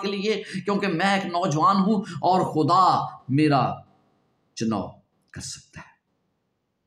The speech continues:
आप लूका रसूल की अंजील, उसका पहला बाब और उसकी सैंतीस आयत में यूं लिखा है, "क्योंकि जो कौल खुदा की तरफ से है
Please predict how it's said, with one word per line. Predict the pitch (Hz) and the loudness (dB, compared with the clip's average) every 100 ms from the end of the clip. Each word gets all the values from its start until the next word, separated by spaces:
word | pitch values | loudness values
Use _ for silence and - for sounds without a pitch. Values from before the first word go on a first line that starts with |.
| _ _ _ _ _ _ _ _ | _ _ _ _ _ _ _ _
आप | 110 120 - - - _ _ _ _ - - - - | -4 -2 -4 -14 -20 _ _ _ _ -20 -20 -18 -4
लूका | 113 104 120 | -2 -2 -4
रसूल | 110 113 | -2 -4
की | 98 110 | -4 -4
अंजील, | 104 101 135 139 139 90 - - - | -4 0 0 0 -4 -10 -16 -20 -12
उसका | 98 - 104 | -10 -6 -6
पहला | - 113 117 117 | -4 -4 -2 -2
बाब | 98 107 127 - _ _ _ - | 0 0 -2 -6 _ _ _ -4
और | 104 | -2
उसकी | 110 107 - | -2 -4 -6
सैंतीस | 98 - 131 127 135 120 98 - - 104 | -4 -2 -2 -2 -2 -2 -2 -8 -8 -4
आयत | 110 107 - | -4 -4 -6
में | 101 95 78 - _ _ - | -4 -4 -6 -16 _ _ -2
यूं | 117 | 0
लिखा | 113 117 | 0 0
है, | 147 147 - - - | 0 0 -4 -12 -2
"क्योंकि | 160 160 151 | 0 2 -2
जो | 139 156 190 247 247 | 0 2 6 6 6
कौल | 226 233 240 233 | 6 6 6 4
खुदा | 185 190 208 214 | 2 2 2 2
की | 185 175 135 | 0 -2 0
तरफ | 180 185 196 | 0 0 0
से | - 160 | 0 2
है | 139 147 185 175 135 - | 4 4 4 2 0 -6